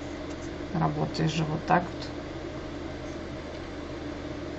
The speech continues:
Да, не очень удобно. Хотя бы спина с той стороны была бы, чтобы этот палец вот тут держать гораздо удобнее.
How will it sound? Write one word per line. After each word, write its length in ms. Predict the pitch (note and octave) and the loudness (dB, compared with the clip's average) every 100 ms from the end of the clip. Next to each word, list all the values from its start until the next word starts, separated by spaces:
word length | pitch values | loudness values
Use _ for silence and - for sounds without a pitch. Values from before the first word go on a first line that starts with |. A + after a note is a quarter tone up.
| - - - D#4 - - - D#4 - D4+ - - - - - - | -4 -4 -4 -4 -4 -4 -4 -4 -4 -4 -4 -4 -4 -4 -4 2
Да, 120 | E3 C#3+ | 4 8
не 100 | D#3+ | 12
очень 300 | E3 D#3+ - | 12 10 6
удобно. 340 | D#3+ D#3+ - D3+ - - - - - | 6 8 6 4 2 -2 -4 -4 2
Хотя 240 | E3+ F3+ | 10 12
бы 100 | F3 | 12
спина 320 | E3+ F3 F3+ E3+ | 12 12 12 12
с 60 | |
той 140 | - E3+ | 10 6
стороны 420 | - F3+ F3+ G3+ | 10 12 12 12
была 300 | G3+ F3+ E3 | 12 10 8
бы, 140 | D#3+ - - - - - - | 4 2 -2 -4 -4 -6 -4
чтобы 300 | - E3+ D#3+ | 2 6 8
этот 100 | E3+ - | 6 12
палец 320 | F#3 E3+ - | 12 12 10
вот 100 | E3+ | 4
тут 100 | F3 - F3 | 4 4 8
держать 380 | F#3 F3+ F3 | 10 12 10
гораздо 440 | E3 F#3 F3+ D#3 E3+ | 12 12 12 12 10
удобнее. 360 | D#3+ E3+ D#3+ | 10 8 8